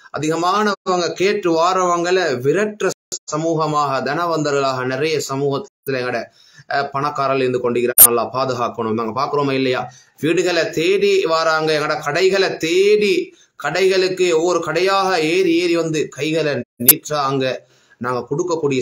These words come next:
சதக்கா எப்படி இருக்குது? மாஷா அல்லாஹ், கோடிக்கணக்கு, லட்சக்கணக்கு இருக்குது. நாங்க கொடுக்கறது அஞ்சு ரூபா, பத்து ரூபா இருந்து கொண்டு இருக்குது. மாஷா அல்லாஹ்,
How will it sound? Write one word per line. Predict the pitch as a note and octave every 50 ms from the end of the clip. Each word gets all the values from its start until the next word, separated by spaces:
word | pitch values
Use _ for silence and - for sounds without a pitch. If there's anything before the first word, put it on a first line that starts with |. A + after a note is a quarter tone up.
| - -
சதக்கா | B2 C3+ D#3 D3+ - D#3 C3
எப்படி | B2 B2 B2 D#3+ D3+ C#3 C3+
இருக்குது? | A2+ C3 B2+ A#2+ A#2+ A#2+ - - - _ _ -
மாஷா | B2 C#3 - E3
அல்லாஹ், | E3 E3+ E3 E3
கோடிக்கணக்கு, | F#3 G3+ G3 G3+ G3 G3 F#3 F#3 F3+ D#3
லட்சக்கணக்கு | D#3 D#3 - G#3 G#3 F#3+ G3 F#3 - E3
இருக்குது. | E3+ E3+ E3+ E3 E3 E3
நாங்க | C#3 C#3 C#3+ C#3 C3 - D3
கொடுக்கறது | D3 - - C#3+ C3+ B2+
அஞ்சு | A#2+ A#2+ B2 A#2+ C3
ரூபா, | C3 B2+ B2 A#2+ A#2+ A#2+
பத்து | G#2 - -
ரூபா | - B2 A#2+
இருந்து | A#2 A#2+ A#2
கொண்டு | A#2 A#2 A2+ A#2
இருக்குது. | A2+ G#2+ A2+ A2 G#2+ G#2 G#2 - _ _ _ _ _ -
மாஷா | D3+ - - G3
அல்லாஹ், | G3 G3+ G3+ G3+ G3 F#3+